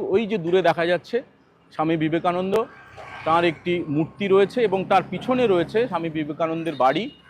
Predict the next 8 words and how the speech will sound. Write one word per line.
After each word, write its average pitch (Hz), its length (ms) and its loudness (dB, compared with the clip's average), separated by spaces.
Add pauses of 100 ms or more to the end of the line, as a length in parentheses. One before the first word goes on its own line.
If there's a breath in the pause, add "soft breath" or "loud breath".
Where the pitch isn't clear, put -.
(200)
পৈতৃক 147 400 -6
বাড়ি। 165 200 2
এই 156 220 -4
বাড়িতেই 160 500 0
স্বামী 175 240 -6
বিবেকানন্দ 160 580 -4
স্বামীজি, 147 480 -6 (440)
তিনি 160 360 -2